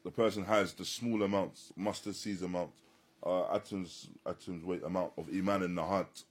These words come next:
this does not negate that that small amount of iman within the heart was reflected upon the actions,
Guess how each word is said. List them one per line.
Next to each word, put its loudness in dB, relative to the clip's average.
this -2
does 4
not 0
negate 6
that 2
that 4
small 8
amount 8
of -2
iman 8
within 0
the 6
heart 8
was 0
reflected 2
upon -4
the -2
actions, -10